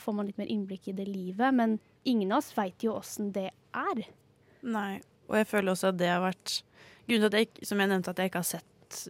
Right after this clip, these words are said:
Speaker 2: Love on the Spectrum før nå, er fordi jeg har opplevd at, eh, autister blir veldig feil, eller sånn feil representert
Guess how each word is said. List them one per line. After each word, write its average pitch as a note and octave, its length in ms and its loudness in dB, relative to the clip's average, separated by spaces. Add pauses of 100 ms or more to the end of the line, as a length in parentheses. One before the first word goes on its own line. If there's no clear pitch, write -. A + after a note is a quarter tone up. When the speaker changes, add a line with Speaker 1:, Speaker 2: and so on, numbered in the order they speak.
(360)
Speaker 2:
Love F#3 160 -2
on E3+ 80 -2
the E3+ 80 -4
Spectrum E3 320 -4
før E3+ 160 -2
nå, F3+ 300 2 (420)
er E3+ 80 2
fordi G3 160 4
jeg F#3 80 6
har E3+ 80 0
opplevd E3+ 400 0
at, - 160 -4 (560)
eh, E3 440 0 (460)
autister F#3 380 -2
blir F#3 160 6
veldig F3+ 180 2
feil, E3+ 480 2 (360)
eller F3 180 0
sånn F3 120 0
feil E3+ 360 0
representert F3+ 640 0